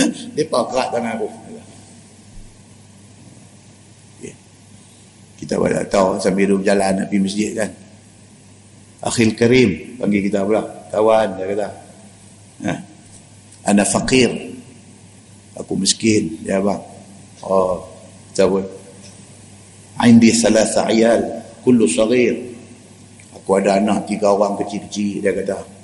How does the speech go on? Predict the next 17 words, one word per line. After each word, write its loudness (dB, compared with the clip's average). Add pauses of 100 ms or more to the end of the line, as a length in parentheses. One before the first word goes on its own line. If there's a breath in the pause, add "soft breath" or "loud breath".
(1600)
"Ma 4
indi 2
amal." 0 (400)
"Aku -6
tak 2
ada 0
kerja," 6
dia -2
kata. 2 (760)
"Tolonglah," 6
dia 4
kata. 0
Ya. 0 (1040)
Kita -8
pun 2
tengok -2
dalam -2